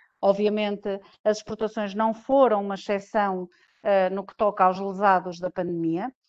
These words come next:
Eh, houve um decréscimo significativo nas trocas internacionais a nível de todos os setores, todos os bens, hum, porque o comércio internacional, como todos sabemos, acaba por espelhar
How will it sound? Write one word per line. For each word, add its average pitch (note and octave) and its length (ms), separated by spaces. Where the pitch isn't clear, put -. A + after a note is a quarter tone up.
Eh, F#3 300
houve G#3+ 400
um G3 600
decréscimo G#3 760
significativo G#3+ 1300
nas F#3+ 460
trocas G3 640
internacionais F#3 1040
a G3 140
nível G3+ 640
de G3+ 100
todos G#3+ 320
os F#3+ 100
setores, A#3+ 540
todos F3+ 260
os E3 140
bens, G3+ 500
hum, G#3 480
porque A3 200
o - 20
comércio A3 320
internacional, A3+ 640
como G#3 160
todos G#3 260
sabemos, A3 360
acaba F#3+ 260
por F#3 160
espelhar F#3+ 640